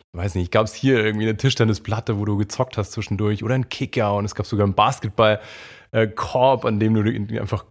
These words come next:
Körbe werfen konntest, eine Dachterrasse. Ja, weiß ich nicht, einfach so von den Gegebenheiten, alles, was du dir eigentlich wünschst, plus auch eine Flexibilität im Arbeiten, also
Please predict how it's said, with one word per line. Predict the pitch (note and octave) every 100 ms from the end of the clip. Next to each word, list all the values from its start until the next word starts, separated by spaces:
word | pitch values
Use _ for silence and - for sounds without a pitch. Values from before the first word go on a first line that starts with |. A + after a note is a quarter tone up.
| -
Körbe | - C3+ C#3 A#2
werfen | A2+ A2+ A2+
konntest, | - C3+ B2+ A2+ A2+
eine | C#3
Dachterrasse. | C#3 B2 A#2+ - G#2+ F#2 G2 - A2 A2 G#2+ - - - - - _ _ - - -
Ja, | G#2
weiß | A2 A#2+
ich | A2
nicht, | A2
einfach | G2+ G#2 A#2
so | - A#2 B2+
von | A#2 G#2+
den | G#2+
Gegebenheiten, | G2+ F#2+ A#2 C3 G2+ F#2+ - A2 A#2+ B2 B2
alles, | - A#2 A#2 -
was | G#2 -
du |
dir | A2+ G#2
eigentlich | A2 - F#2
wünschst, | G#2 G3 D3+ F#3 - - _ _ _ _ _ _ _ -
plus | B2+ A#2+
auch | A2+
eine | G#2+
Flexibilität | - A2 - A#2 A2+ - C#3 C#3
im | A#2 G2+
Arbeiten, | F#2 C3 A#2 A2 G#2+ G#2+
also | G#2 - G2+